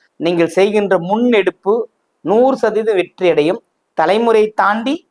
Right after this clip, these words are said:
ஜெயிக்கக்கூடிய அமைப்பு இதுல இருக்கிறது. இப்ப பாத்தீங்கன்னா, அதுல என்ன நம்ம நைவேத்தியம் வைக்கணும் அப்படின்னா, சப்போட்டா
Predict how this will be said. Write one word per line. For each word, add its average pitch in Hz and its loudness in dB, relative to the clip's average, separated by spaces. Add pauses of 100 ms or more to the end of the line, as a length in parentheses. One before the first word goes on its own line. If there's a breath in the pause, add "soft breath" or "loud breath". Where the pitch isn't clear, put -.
(380)
ஜெயிக்கக்கூடிய 165 0
அமைப்பு 156 -4 (240)
இதுல 143 0
இருக்கிறது. 143 -2 (600)
இப்ப 202 -2
பாத்தீங்கன்னா, 214 0
அதுல 190 0 (100)
என்ன 262 0
நம்ம 180 -2 (380)
நைவேத்தியம் 202 -4
வைக்கணும் 170 -2
அப்படின்னா, 160 -4 (460)
சப்போட்டா 254 0